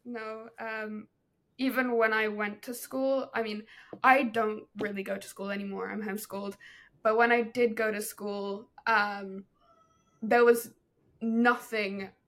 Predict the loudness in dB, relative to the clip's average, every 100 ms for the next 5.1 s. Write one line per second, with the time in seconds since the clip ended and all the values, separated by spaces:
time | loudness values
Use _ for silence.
0 | _ 0 0 0 -2 0 0 0 -2 -4
1 | -4 -2 -6 -8 -12 -8 -8 -8 -12 -14
2 | -10 -4 -2 -2 -4 -2 -2 0 -4 -4
3 | -4 -6 -12 _ _ 2 4 4 4 2
4 | 4 0 2 2 2 2 0 -2 -2 -12